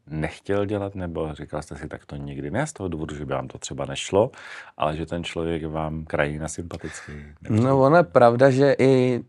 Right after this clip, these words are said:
Speaker 2: ta sympatie, jako toho, koho chcete dělat,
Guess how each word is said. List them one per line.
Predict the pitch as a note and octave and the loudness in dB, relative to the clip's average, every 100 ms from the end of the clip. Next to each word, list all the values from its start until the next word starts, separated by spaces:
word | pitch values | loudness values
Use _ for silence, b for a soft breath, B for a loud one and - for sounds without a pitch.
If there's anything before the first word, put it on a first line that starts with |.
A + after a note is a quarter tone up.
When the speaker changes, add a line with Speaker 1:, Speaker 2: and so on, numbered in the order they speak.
| _ _ | _ _
Speaker 2:
ta | F#3 | 4
sympatie, | F#3+ - A#2 G#2+ C3 - G#2+ G2+ | 4 4 2 6 4 6 4 6
jako | G#2 G2+ A2+ G#2+ G#2+ - _ _ - | 4 2 2 2 2 -6 _ _ -2
toho, | A#2 A#2+ | 0 0
koho | B2+ C3 | 4 4
chcete | C3+ - B2+ E3+ | 4 -2 4 4
dělat, | C3 G2 F#2+ A2 | 8 8 10 8